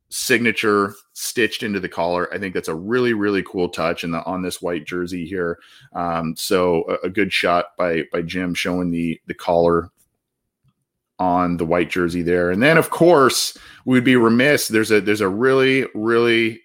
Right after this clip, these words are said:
cool picture by, um, by Bengal Jim. It's on his Twitter account.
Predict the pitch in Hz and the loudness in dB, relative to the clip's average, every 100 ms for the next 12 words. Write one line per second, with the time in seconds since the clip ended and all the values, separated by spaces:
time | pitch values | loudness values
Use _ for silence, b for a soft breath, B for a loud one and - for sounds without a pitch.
0 | - 117 104 98 113 98 - 95 90 92 | -10 -4 -2 -2 -4 -4 -4 -2 -2 -2
1 | 92 90 B B B B - 95 92 92 | -2 -6 B B B B -10 -4 -2 -2
2 | 87 85 - _ _ _ - 95 104 107 | -4 -8 -14 _ _ _ -4 0 0 0
3 | 101 98 104 104 101 113 - - 135 - | -4 -4 -2 0 -2 -4 -12 -20 -20 -20
4 | _ _ _ _ _ _ - 104 104 107 | _ _ _ _ _ _ -8 -4 -2 -2
5 | - 127 151 139 120 139 131 123 | -2 4 6 6 4 4 4 2